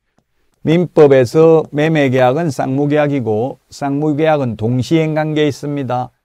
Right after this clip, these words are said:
동시행이라고 하면 완전한 소유권을 넘겨주고 잔금을 받는 게 동시행인데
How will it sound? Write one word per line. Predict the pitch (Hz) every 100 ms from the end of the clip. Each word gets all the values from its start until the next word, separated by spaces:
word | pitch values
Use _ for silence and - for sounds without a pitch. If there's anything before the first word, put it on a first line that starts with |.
| _ _ _ _ _ _
동시행이라고 | 127 147 131 180 185 180 175 165
하면 | 170 160 127
완전한 | 120 143 175 185 151
소유권을 | 160 151 170 156
넘겨주고 | 156 165 139 156 180
잔금을 | 127 123 139 151
받는 | 120 120 143
게 | 160
동시행인데 | 123 120 113 139 139 131 104 104 117